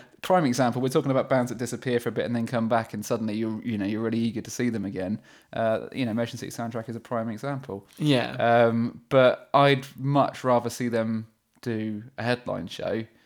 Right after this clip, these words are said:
Speaker 1: than a festival set. Uh,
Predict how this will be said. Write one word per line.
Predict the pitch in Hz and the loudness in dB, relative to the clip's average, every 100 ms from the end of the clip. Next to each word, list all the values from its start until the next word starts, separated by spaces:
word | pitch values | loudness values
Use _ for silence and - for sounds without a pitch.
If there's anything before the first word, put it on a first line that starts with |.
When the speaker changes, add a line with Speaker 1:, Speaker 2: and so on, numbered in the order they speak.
| _ _ - | _ _ -14
Speaker 1:
than | 110 113 107 107 110 - _ - | -4 -2 -2 -4 -6 -12 _ -16
a | 110 | -12
festival | - 104 - 107 | -8 -10 -10 -12
set. | 104 - 98 95 _ _ _ _ _ _ _ | -10 -6 -4 -4 _ _ _ _ _ _ _
Uh, | 104 101 101 | -10 -8 -8